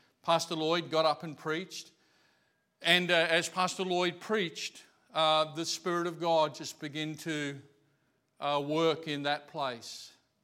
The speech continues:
And God used his message, and, uh, and, and God began to work. And Pastor Lloyd said, well, I was up the front with him and said, "Let's have a,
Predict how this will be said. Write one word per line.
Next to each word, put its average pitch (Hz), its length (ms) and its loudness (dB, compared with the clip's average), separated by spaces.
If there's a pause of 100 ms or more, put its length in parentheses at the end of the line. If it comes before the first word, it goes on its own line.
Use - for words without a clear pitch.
(580)
And 151 360 2
God 160 340 4
used 160 460 -4
his 160 260 -4
message, 165 800 -6 (760)
and, 156 320 0
uh, 151 240 4
and, 151 280 -2
and 147 240 -4
God 147 220 4
began 147 240 -6
to 143 80 -6
work. 139 420 -2
And 135 200 -6 (320)
Pastor 156 360 -2
Lloyd 151 320 -2
said, 156 180 -10
well, 156 140 -8 (180)
I 139 80 0
was 143 140 -2
up 147 80 -2
the 143 80 -12
front 156 240 -2
with 147 160 -6
him 151 160 -4
and 147 80 -10
said, 147 180 -8
"Let's 156 160 -6
have 147 160 -2
a, 135 160 -2